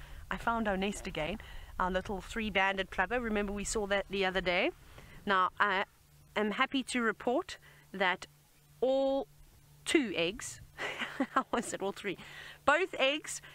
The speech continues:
that, uh, the lapwing, not the lapwing, the plover was sitting on are still there and they still look in good condition.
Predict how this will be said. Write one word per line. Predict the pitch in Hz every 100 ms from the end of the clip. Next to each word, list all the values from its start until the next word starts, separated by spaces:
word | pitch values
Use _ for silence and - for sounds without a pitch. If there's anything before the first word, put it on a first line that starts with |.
| - -
that, | 214 226 -
uh, | 214 220
the | 208 214
lapwing, | 214 240 - 254 208 185 - - - 202
not | 214
the | 180
lapwing, | 190 - 226
the | 214
plover | 311 302 262
was | 220
sitting | - 311 262
on | 180 185
are | 208
still | - 277 277
there | 196 190 233
and | 220
they | 202
still | - 254
look | 214
in | 226
good | 185 214
condition. | - 202 185 -